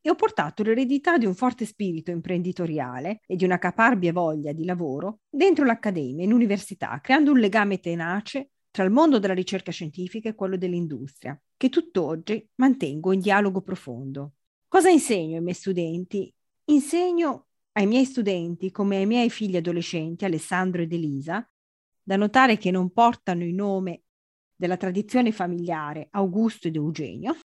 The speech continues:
di inseguire le proprie passioni, più con i fatti che con le parole, passione per lo studio ovviamente.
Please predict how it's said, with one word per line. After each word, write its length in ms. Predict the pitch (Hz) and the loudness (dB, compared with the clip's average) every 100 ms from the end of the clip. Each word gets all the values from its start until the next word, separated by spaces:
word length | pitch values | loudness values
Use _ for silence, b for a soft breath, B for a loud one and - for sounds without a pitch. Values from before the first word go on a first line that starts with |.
| _ | _
di 200 | 220 277 | 4 6
inseguire 560 | 320 330 254 320 370 240 | 8 6 6 8 8 6
le 120 | 202 | 2
proprie 320 | 220 220 214 | 0 -2 -2
passioni, 720 | 214 214 - 165 147 147 156 - _ | -4 -6 -4 -4 -4 -6 -10 -14 _
più 360 | - 339 349 - _ | 2 2 2 -2 _
con 180 | - 226 | 0 2
i 60 | 220 | 2
fatti 480 | 233 170 - - | 0 -2 -6 -12
che 160 | 180 175 | -8 -6
con 160 | 185 180 | -4 -4
le 120 | 170 | -4
parole, 500 | 170 165 147 151 160 | -4 -4 -4 -8 -8
passione 460 | 190 - 254 233 | -10 2 4 6
per 140 | 190 175 | 4 -2
lo 100 | 175 | -6
studio 480 | - 294 220 151 151 | 2 4 4 2 -4
ovviamente. 720 | 170 156 147 156 - 143 | -4 -4 -6 -8 -10 -14